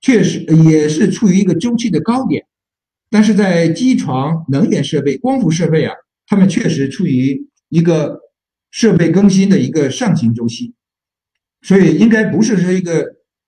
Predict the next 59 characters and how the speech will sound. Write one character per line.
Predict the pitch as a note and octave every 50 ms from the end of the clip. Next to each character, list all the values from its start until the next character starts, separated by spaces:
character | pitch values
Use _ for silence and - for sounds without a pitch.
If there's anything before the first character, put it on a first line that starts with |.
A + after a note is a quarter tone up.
| _ _ _
呃， | - D3 C#3+ C#3+ C3+ C3 B2+
整 | - - D#3 D3 G3 C#4
体 | - - F3+ C#3 B2
性 | - - B3+ B3+ G3+
的 | D#3 B2+ A#2
一 | A2+ A#2
个 | A#2+ C#3+ B2 A2+
朱 | A2+ - - E3
格 | F3+
拉 | E3 E3 D#3
周 | D#3 E3+ E3+
期 | E3 E3 E3
的 | D3 C#3 A#2+ A2+ A2
一 | A#2+
个， | A#2+ C#3+ C3 B2 A#2 A2+ G#2+ - - _ _ _ _ _ _ _
一 | - D3 D#3
个 | D3+ C#3 A#2+ A2 A2+ - _ _
到 | - F3+ D#3 B2
来， | A2 G#2+ G#2+ A#2 B2+ - - _ _ _ _ _ _
可 | - F3 D#3+
能 | D#3+ E3 G3
是 | F#3+ A3 F#3 -
局 | - - B2+ C#3 F3+
部 | G#3+ D4 C#4 G3+ -
的， | G2 - - - _ _ _ _ _ _ _
但 | - G#3+ A3
是 | G#3+ G#3+ F#3+
逐 | - - C#3+ F3+ G#3+
步 | E4 C#4+
的 | F3 C3+
也 | A#2+ B2
会 | A#2+ A#2+ F#3
带 | - - A#3 D#3+
动 | C#3 F3+ F3 C3+
啊， | A2+ G2
整 | - - C3+ A2+ A2+
个 | A2 G#3 B3
制 | - - - D#4+ A3
造 | E3 G#3 F#3+ -
业 | F3+ C4+ C#4 G#3
的 | C#3 B2+
一 | A#2+ A#2 C3
个， | - D3+ B2 - - _ _ _ _ _ _ _ _ _ _ _ _ _ _ _
呃， | - B2 A#2
再 | - - A3+ F#3+
投 | D3+ D3+ D#3 D#3+
资 | E3 G#3+
的 | F#3+ E3+
一 | C#3 C3 C3+
个 | - D#3 C#3 B2 A2+ A2+ - _
快 | - A3
速 | D3+ E3+ D#3+
发 | - - F#3 F3+
展。 | E3 C3+ - -
所 | - F#3 G3
以 | F#3
今 | - - C4 C#4+
年 | C#4+ D#3+ C#3+ C#3+
呢， | D3+ C#3